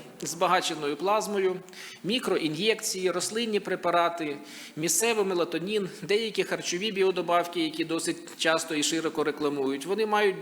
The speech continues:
дуже низьку доказову базу. Як останній варіант, який пропонується чоловікам, яким дуже треба мати гарне волосся, це пересадка волосся.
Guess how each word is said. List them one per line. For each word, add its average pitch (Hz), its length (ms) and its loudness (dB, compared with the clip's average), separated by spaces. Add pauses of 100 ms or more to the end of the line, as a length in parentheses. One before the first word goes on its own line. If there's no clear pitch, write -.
(120)
дуже 214 300 0
низьку 170 480 0 (560)
доказову 151 600 0
базу. 92 400 0 (400)
Як 220 300 2
останній 240 480 2
варіант, 208 500 2
який 190 360 -4 (280)
пропонується 180 680 2
чоловікам, 185 680 0 (140)
яким 185 280 0
дуже 190 260 0
треба 180 320 -2
мати 170 280 0
гарне 165 360 2
волосся, 156 520 0 (1120)
це 254 140 6
пересадка 185 600 2
волосся. 107 540 -2